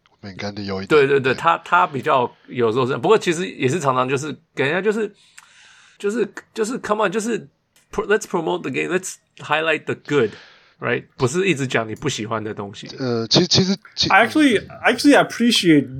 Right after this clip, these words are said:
Speaker 3: Van Gundy，所以，所以我，我反而没有，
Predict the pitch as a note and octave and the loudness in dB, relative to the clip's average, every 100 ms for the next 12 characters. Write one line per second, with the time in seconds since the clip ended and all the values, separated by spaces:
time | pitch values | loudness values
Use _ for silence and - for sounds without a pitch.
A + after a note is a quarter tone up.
0 | B2 D3+ C#3 C3+ C3+ A2+ - F#3 E3+ D3 | 0 2 4 2 0 -6 -6 0 0 0
1 | - A3 D#3+ - D#3 E3 D#3 D#3 D3+ D3 | 0 0 0 -2 -2 2 2 6 4 4
2 | F#3+ F#3 | 4 4